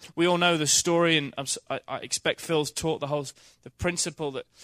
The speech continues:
when Jesus went back to his hometown of Nazareth, the Bible says he could not do many mighty miracles. Why? Because there was no honor. They said a prophet is not without honor in his hometown. So Jesus goes back to Nazareth, and there is no honor there.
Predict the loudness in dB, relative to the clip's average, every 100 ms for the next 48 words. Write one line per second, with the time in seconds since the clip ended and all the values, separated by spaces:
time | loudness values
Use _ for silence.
0 | _ -8 -2 0 0 0 -2 -2 0 0
1 | -4 -4 -2 -4 -2 -4 -4 -4 -4 -4
2 | -4 -10 -10 -2 -2 -2 -8 -8 -6 -6
3 | -6 -8 -6 -6 -2 -2 -2 -2 0 0
4 | -2 -2 -2 -4 -18 -4 2 4 2 _
5 | _ -12 -6 -4 -4 -4 -4 -2 4 6
6 | 6 0 -4 _ _ _ _ _ _ _
7 | _ _ _ _ -4 -2 -2 -2 -2 -2
8 | -4 -6 -6 -6 -4 -4 0 0 2 -2
9 | -6 -6 -6 -6 -4 -2 -2 -4 _ _
10 | _ -10 -4 -2 0 0 0 -2 2 4
11 | 4 2 -6 -2 -2 -2 -4 -6 -8 -4
12 | -2 -4 -6 -8 0 2 2 2 0 0